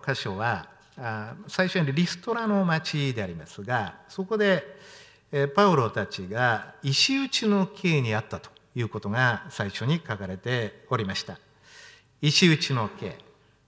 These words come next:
みんなから石を投げつけられて、えー、死刑、えー、殺される。まあ、そういう死刑ですね。で、これは、あの、使徒言行録の七章に出てまいりましたが、かつてステファ-、ステファノが、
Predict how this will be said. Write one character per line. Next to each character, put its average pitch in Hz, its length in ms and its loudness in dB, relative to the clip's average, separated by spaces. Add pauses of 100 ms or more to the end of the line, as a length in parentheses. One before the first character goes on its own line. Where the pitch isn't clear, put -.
み 147 100 4
ん 156 40 4
な 147 120 4
か 110 120 -2
ら 113 360 0 (320)
石 123 300 0
を 113 120 2
投 113 140 0
げ 123 100 2
つ - 140 -8
け 113 140 0
ら 107 120 -2
れ 98 120 -6
て、 - 800 -4
え 101 360 -8
ー、 - 40 -2
死 - 160 2
刑、 110 300 2
え 104 260 -8
ー、 - 40 -16
殺 131 140 0
さ 110 140 -2
れ 98 120 -6
る。 85 100 -10 (140)
ま 107 100 -10
あ、 - 20 -12
そ - 140 -2
う 127 40 2
い 117 40 -2
う - 20 -2
死 - 160 -2
刑 208 160 4 (400)
で - 80 -20
す - 120 -18
ね。 196 240 -2 (960)
で、 156 160 2
こ 196 100 6
れ 202 60 8
は、 170 240 8
あ 143 60 6
の、 135 260 4
使 - 100 -4
徒 180 80 2
言 165 200 2
行 165 180 0
録 110 240 -2
の 113 280 0
七 123 340 2
章 113 280 -4 (140)
に 113 440 -4
出 120 120 0
て 110 100 -2
ま 98 160 0
い 95 40 -4
り 95 60 -6
ま 92 120 -8
し - 80 -8
た 80 120 -12
が、 107 300 -4 (640)
か 175 140 2
つ - 80 -8
て 131 80 2
ス - 100 -2
テ 180 60 8
フ 185 120 6
ァ-、 185 200 4
ス - 100 -8
テ 190 120 4
フ 190 100 2
ァ 180 60 4
ノ 160 140 2
が、 135 300 2